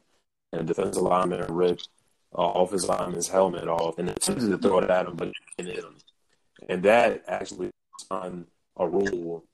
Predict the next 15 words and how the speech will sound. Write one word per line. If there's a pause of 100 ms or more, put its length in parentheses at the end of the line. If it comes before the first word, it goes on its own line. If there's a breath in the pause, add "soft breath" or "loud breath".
(480)
um, (800)
about
helmets. (580)
And
then (380)
in
two
thousand
two, (680)
training
camp, (680)
uh,
defensive
lineman, (1400)
um,